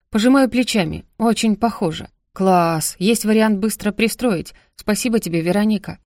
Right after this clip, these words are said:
Киваю и прощаюсь с Ольгой. Присаживаюсь выпить чашечку зеленого чая, успокоить нервишки и сделать передых перед основным приемом.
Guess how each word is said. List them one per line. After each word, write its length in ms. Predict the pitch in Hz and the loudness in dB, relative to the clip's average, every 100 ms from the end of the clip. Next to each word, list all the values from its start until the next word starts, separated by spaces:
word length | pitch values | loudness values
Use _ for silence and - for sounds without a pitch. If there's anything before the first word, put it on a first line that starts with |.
| _ _ - | _ _ -2
Киваю 340 | 220 269 240 | 0 2 0
и 220 | - 214 | 0 -2
прощаюсь 540 | 202 208 180 220 208 - | 0 -2 0 -2 -2 -4
с 100 | 190 | -4
Ольгой. 380 | 156 156 151 _ _ _ - | -6 -6 -12 _ _ _ -2
Присаживаюсь 600 | 196 190 254 185 156 - | 0 0 -2 -2 -6 -4
выпить 260 | 185 175 | -4 -4
чашечку 480 | - 214 202 180 - | -6 -6 -6 -8 -6
зеленого 500 | 170 190 175 165 170 | -2 0 0 -2 -4
чая, 320 | 180 175 151 - _ - | -6 -8 -8 -14 _ -8
успокоить 540 | 240 - 214 190 160 | -4 0 0 0 -2
нервишки 560 | 160 160 147 247 - 220 | -2 -4 -2 -2 -2 -4
и 240 | 190 175 | -2 -2
сделать 400 | 156 190 220 196 | 0 0 0 -2
передых 480 | - 220 175 151 - | -2 0 0 -4 -4
перед 280 | 165 160 151 | -2 -2 -4
основным 520 | 160 - 156 156 160 | -8 -4 -2 -2 -2
приемом. 500 | 185 180 156 151 - | -2 0 -2 -4 -12